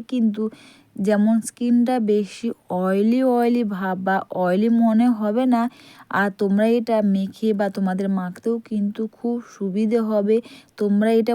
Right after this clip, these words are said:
মুখে কেন, হাতে পায়ের মধ্যেও কিন্তু তোমরা এটা লাগাতে পারবে। আমি কিন্তু এখানে ভ্যাসলিনের মধ্যে কিন্তু দিলাম বন্ধুরা লেবুর রস।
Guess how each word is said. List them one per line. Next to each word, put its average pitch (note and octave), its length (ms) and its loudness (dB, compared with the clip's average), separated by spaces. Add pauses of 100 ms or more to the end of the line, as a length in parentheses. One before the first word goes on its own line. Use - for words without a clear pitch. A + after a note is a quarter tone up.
মুখে G#3+ 420 0
কেন, G3+ 260 -2 (160)
হাতে F#3+ 400 -4 (140)
পায়ের G#3 420 -4
মধ্যেও F#3+ 520 -2
কিন্তু A3 360 -2 (120)
তোমরা F3+ 380 -4
এটা F3+ 240 -6 (400)
লাগাতে G3 540 0 (160)
পারবে। F#3+ 560 2 (360)
আমি G#3+ 300 4 (140)
কিন্তু A#3+ 460 0 (360)
এখানে G#3+ 520 0 (160)
ভ্যাসলিনের A3 840 0 (100)
মধ্যে F#3+ 460 0
কিন্তু A3+ 380 0 (160)
দিলাম F#3+ 440 -2 (100)
বন্ধুরা F#3+ 560 -2 (460)
লেবুর G#3+ 480 2 (100)
রস। F#3 320 0